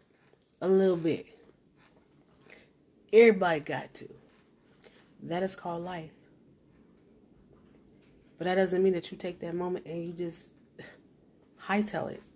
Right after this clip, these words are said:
No, no, no, no, no, no, no, no. Stop. Stop it. And I think if people would actually stop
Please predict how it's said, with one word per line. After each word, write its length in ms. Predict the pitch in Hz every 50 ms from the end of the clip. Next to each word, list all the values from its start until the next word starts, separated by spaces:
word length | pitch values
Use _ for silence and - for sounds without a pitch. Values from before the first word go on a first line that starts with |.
| -
No, 460 | - 196 208 214 208 202 190 190 185 185
no, 240 | 190 196 196 196 196
no, 220 | 196 185 190 190
no, 200 | 196 202 202 202
no, 140 | 202 202 196
no, 100 | 196 196
no, 100 | 196 196
no. 200 | 196 196 190 - - - - - _ _ _ - - _ _ - - -
Stop. 340 | - 196 214 226 214 - - - - - - - _ _ _ _ _ _ - _ _ _ _ - - - - - _ _ _ _ _ -
Stop 260 | - 208 208 214 214 -
it. 260 | - - - - - _ _ _ _ _ _ _ _ - - - - - - -
And 140 | 196 190
I 140 | 175 170 196
think 400 | 196 196 - - 233 240 226 233 -
if 260 | - 175 175 165 -
people 560 | - - 214 214 214 - 170 170 175 180 175 - - _ _ _ _ _ _ _ -
would 540 | 156 156 160 165 156 151 147 147 147 - - - - - _ _ - - _ _ _ _ _ _ _ _ _ _ _ _ _ _ _ - - - - _ - - - - - - - - _ _ _ _ _ _ _ _ _ - - - - - - - - - - - - - _ -
actually 500 | 175 185 196 190 - - - 170 170 165
stop 600 | - - - - _ _ - 156 165 180 202 214